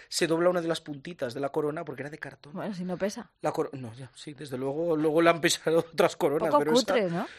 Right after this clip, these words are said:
Speaker 1: Sí, era, es que era la primera que se volvió a celebrar Miss España desde los años de la República, que había
Speaker 2: Claro.
Speaker 1: estado unos años ahí que no, que no se celebraba.
Speaker 2: Bueno, ahí conocemos a, eh, conocemos todos a Tita Cervera y a partir de ahí, bueno, eh, trampolín al éxito.
Speaker 1: Sí,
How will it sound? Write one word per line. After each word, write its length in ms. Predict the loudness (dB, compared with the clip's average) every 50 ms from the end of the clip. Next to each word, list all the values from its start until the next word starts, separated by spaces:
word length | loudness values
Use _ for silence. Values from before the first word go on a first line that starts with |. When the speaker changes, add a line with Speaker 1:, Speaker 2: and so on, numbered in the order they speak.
| -20 -18
Speaker 1:
Sí, 260 | -14 -10 -8 -6 -2
era, 160 | 0 2 2 2
es 160 | 2 0 2
que 280 | 4 4 4 4 0 -4 -2
era 240 | 2 4 6 6 6
la 180 | 6 6 2
primera 300 | 2 2 0 0 0 0
que 80 | 0 -2
se 80 | -2 -2
volvió 180 | 0 0 0
a 40 | 0
celebrar 340 | 0 -2 -2 0 0 0 0
Miss 160 | -2 -6 -6
España 400 | -6 -4 -2 -2 0 0 0 -2
desde 220 | -2 -4 -6 -6 -6
los 140 | -6 -6 -6
años 180 | -8 -8 -8
de 60 | -8
la 100 | -8 -8
República, 460 | -8 -10 -12 -16 -18 -20 -20 -20 -20 -20 _ _
que 200 | -12 -10 -6 -4
había 60 | -2 -2
Speaker 2:
Claro. 40 | -2
Speaker 1:
estado 180 | -2 -2 -4
unos 180 | -4 -4 -6 -8
años 240 | -8 -8 -10 -10 -10
ahí 120 | -12 -12
que 100 | -12 -12
no, 280 | -12 -14 -14 -16 -18 -20 _ -20 -20 -20 -20 -20 _
que 100 | -6 -6
no 80 | -4 -4
se 120 | -4 -6
celebraba. 320 | -8 -8 -10 -10 -6 -2 -2
Speaker 2:
Bueno, 160 | 0 2 2
ahí 80 | 2 2
conocemos 580 | 2 0 0 0 -2 -2 0 0 -2 0 0
a, 320 | 2 4 4 4 4 4 4
eh, 80 | 4
conocemos 560 | 2 0 0 0 0 0 0 0 -2 -2 -2
todos 320 | 0 0 0 0 0 -2 -2
a 80 | -2
Tita 240 | -4 -2 -2 -4 -2
Cervera 340 | -2 -2 -2 -2 -2 -2 -2
y 40 | -2 -2
a 60 | -2
partir 260 | -4 -6 -6 -4 -2
de 140 | 0 0 0
ahí, 220 | 0 0 -2 -4
bueno, 360 | -4 -4 -4 -2 -2 -4 -4 -6
eh, 320 | -6 -6 -6 -4 -4 -6 -4
trampolín 500 | -4 -2 -2 -2 -2 -2 -2 0 0 0
al 120 | 2 2 0
éxito. 400 | -2 -2 -4 -6 -6 -6 -6 -6
Speaker 1:
Sí, 260 | -4 -4 -4 -4 -6